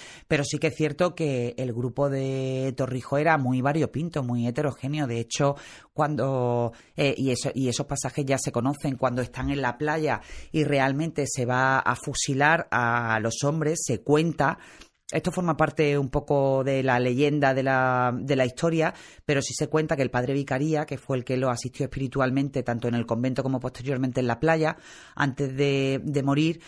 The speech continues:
bueno, pues que el padre Vicaría desde ese momento del fusilamiento entra en una especie de enajenación mental de la que ya no se podría recuperar,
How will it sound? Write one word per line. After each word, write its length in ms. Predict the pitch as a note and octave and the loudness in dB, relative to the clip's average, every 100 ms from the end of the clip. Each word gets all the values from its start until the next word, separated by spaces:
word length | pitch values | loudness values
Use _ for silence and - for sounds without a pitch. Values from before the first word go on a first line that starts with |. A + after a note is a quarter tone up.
| - - | -20 -6
bueno, 180 | C#3+ C#3+ | 0 0
pues 140 | C3 | -2
que 100 | - | -4
el 60 | C3 | -2
padre 220 | C3 B2+ | 0 0
Vicaría 380 | C#3 C#3+ C#3+ D3+ | 0 0 0 2
desde 200 | C#3+ B2 | 2 0
ese 160 | C3 C#3+ | -4 -2
momento 280 | C#3+ D3 C#3 | -2 0 -2
del 60 | |
fusilamiento 680 | C3 C#3 - C3 D3 D#3+ D3 | -4 -6 -2 0 0 0 -2
entra 280 | B2+ B2+ C3+ | -2 -2 -2
en 80 | C3 | -2
una 100 | C3+ | -2
especie 340 | - D3 D#3 | -4 -6 -4
de 120 | C3+ | -2
enajenación 840 | B2 B2 - B2 A#2+ - C#3 C#3 C#3+ | 0 -2 -4 -6 -6 -4 -2 -2 -2
mental 460 | C3+ B2 D#3+ D#3+ - | -2 0 0 0 -2
de 460 | C3+ B2+ - C#3 | -8 -10 -6 -4
la 100 | B2 | -4
que 140 | A#2+ A#2 | -4 -2
ya 160 | B2 | 0
no 100 | B2+ | 0
se 320 | B2+ C#3+ C3+ | -2 -2 -2
podría 380 | B2 C3+ C3 C#3 | -2 -2 0 0
recuperar, 560 | B2+ C3 C#3 C#3 C#3+ | 0 -2 0 2 2